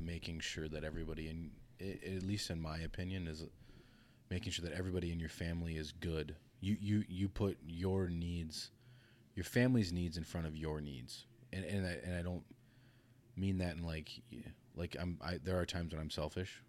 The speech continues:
of course, everybody is, but it's like, okay, so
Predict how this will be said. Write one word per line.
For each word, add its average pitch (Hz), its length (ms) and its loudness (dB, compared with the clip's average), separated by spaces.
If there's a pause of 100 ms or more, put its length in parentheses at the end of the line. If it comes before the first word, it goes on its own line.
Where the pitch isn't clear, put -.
(120)
of - 80 -6
course, - 380 -2 (420)
everybody 82 360 0
is, 95 240 -2
but 85 120 0
it's 80 140 0
like, 80 160 0
okay, 78 260 0
so 78 340 -2